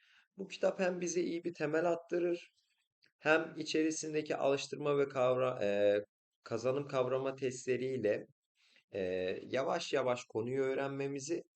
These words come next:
ve içerisindeki az sayıdaki yeni nesil sorularıyla da, e, sıkılmadan yeni nesil sorulara bir adım atmamızı sağlar.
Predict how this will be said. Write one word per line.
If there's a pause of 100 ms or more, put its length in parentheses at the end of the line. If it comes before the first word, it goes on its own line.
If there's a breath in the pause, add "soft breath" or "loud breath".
(120)
ve
içerisindeki
az
sayıdaki
yeni
nesil
sorularıyla
da, (320 loud breath)
e,
sıkılmadan (460)
yeni
nesil
sorulara
bir
adım
atmamızı (100)
sağlar.